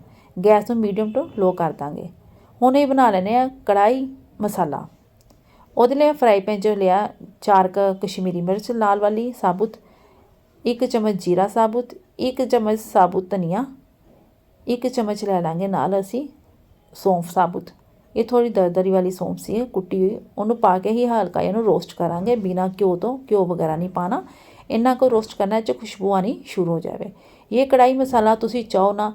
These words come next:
ਕੜਾਹੀ ਪਨੀਰ ਬਣਾਓ ਜਾਂ ਕੜਾਹੀ ਭਿੰਡੀ ਬਣਾਓ, ਕ-, ਕੋਈ ਵੀ ਕੜਾਹੀ ਵਾਲੀ ਸਬਜ਼ੀ ਅਗਰ ਤੁਸੀਂ ਬਣਾਉਂਦੇ ਹੋ ਨਾ, ਤੇ ਉਹਦੇ 'ਚ ਇਹਨੂੰ ਪਾਓ, ਬਹੁਤ ਹੀ ਵਧੀਆ ਨਾ ਫਲੇਵਰ ਆਉਂਦਾ, ਸਬਜ਼ੀ ਨੂੰ ਚਾਂਦ ਚਾਂਦ ਲੱਗ ਜਾਂਦੇ ਆ।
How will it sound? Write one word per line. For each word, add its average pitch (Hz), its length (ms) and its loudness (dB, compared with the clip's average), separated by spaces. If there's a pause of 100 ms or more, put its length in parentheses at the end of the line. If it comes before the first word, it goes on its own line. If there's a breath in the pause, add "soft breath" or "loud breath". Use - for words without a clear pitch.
(260 soft breath)
ਕੜਾਹੀ 202 280 2
ਪਨੀਰ 196 320 -2
ਬਣਾਓ 185 380 2
ਜਾਂ 190 140 0
ਕੜਾਹੀ 190 300 2
ਭਿੰਡੀ 190 340 -2
ਬਣਾਓ, 185 460 0 (300)
ਕ-, - 60 -18 (220)
ਕੋਈ 233 180 6
ਵੀ 277 100 0
ਕੜਾਹੀ 220 280 2
ਵਾਲੀ 220 160 2
ਸਬਜ਼ੀ 196 320 -2
ਅਗਰ 196 100 0
ਤੁਸੀਂ 202 140 -4
ਬਣਾਉਂਦੇ 190 360 -2
ਹੋ 196 60 0
ਨਾ, 233 220 -4 (460 loud breath)
ਤੇ - 60 -8
ਉਹਦੇ 247 240 4
'ਚ 240 80 -8
ਇਹਨੂੰ 208 360 2
ਪਾਓ, 202 320 4
ਬਹੁਤ 208 460 0
ਹੀ 226 40 -2
ਵਧੀਆ 202 240 2
ਨਾ 254 320 -2
ਫਲੇਵਰ 180 320 2
ਆਉਂਦਾ, 160 320 -2 (400 loud breath)
ਸਬਜ਼ੀ 214 240 0
ਨੂੰ 247 120 0
ਚਾਂਦ 190 300 0
ਚਾਂਦ 185 220 -2
ਲੱਗ 175 160 -2
ਜਾਂਦੇ 160 320 -6
ਆ। 165 100 -8